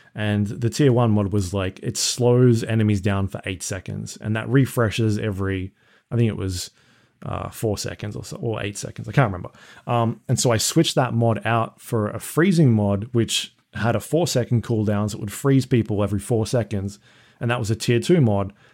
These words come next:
and it was also running, like, another tier two mod. And so you can go in there and, uh, get rid of some of the mods that it's got on the gun, swap 'em out for something you wanna try and use, or something that you're not using, 'cause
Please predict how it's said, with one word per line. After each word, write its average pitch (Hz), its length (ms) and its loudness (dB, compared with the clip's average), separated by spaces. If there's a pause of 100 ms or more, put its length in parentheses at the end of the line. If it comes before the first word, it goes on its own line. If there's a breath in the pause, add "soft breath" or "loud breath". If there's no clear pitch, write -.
(260 soft breath)
and 117 100 -2
it 120 60 -4
was 117 120 -2
also 143 400 2
running, 110 420 4
like, 101 360 0 (500 soft breath)
another 120 320 2
tier 104 240 0
two 101 200 -4
mod. 98 340 -6 (380 soft breath)
And 120 140 0
so - 140 2
you 127 180 4
can 131 140 2
go 127 240 4
in 139 140 6
there 110 300 2
and, 101 320 -2 (380 soft breath)
uh, 104 220 -4 (100)
get 120 180 0
rid 110 180 0
of 104 400 -2 (440)
some 113 280 0
of 104 60 -2
the 101 80 -2
mods 101 280 0
that 104 140 -2
it's - 100 -12
got 143 160 4
on 131 100 2
the 110 80 0
gun, 95 400 -2 (200 soft breath)
swap 135 260 0
'em 131 100 4
out 113 160 -2
for 104 60 -12
something 113 260 -4
you 104 120 2
wanna 101 160 0
try 98 240 -4
and 90 100 -4
use, 101 260 0
or 92 100 -4
something 127 340 -2
that 110 100 -2
you're 101 140 -4
not 123 260 0
using, 107 460 -4
'cause 101 380 -4